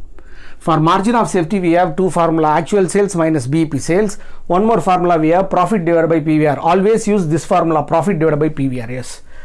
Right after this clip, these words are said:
Margin of safety in rupees, profit divided by P V R. We know P V R, how many percent? Fifty percent.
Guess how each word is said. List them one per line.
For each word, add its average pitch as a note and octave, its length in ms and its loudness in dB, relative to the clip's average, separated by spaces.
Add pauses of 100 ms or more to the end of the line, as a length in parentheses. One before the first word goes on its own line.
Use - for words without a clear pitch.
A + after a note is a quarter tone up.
(280)
Margin G3 380 2
of F#3+ 140 2
safety F3+ 260 -2
in E3 100 2
rupees, D3+ 360 -2
profit F3+ 400 0
divided E3+ 180 2
by E3 120 2
P D3 180 -2
V C#3 180 0
R. C#3 160 -6 (760)
We F3 180 2
know G3 400 4 (100)
P G3 120 0
V E3+ 180 2
R, D3 260 -2
how E3+ 100 0
many G3 180 2
percent? D#3+ 500 -2 (300)
Fifty E3+ 320 -4
percent. C3 480 -4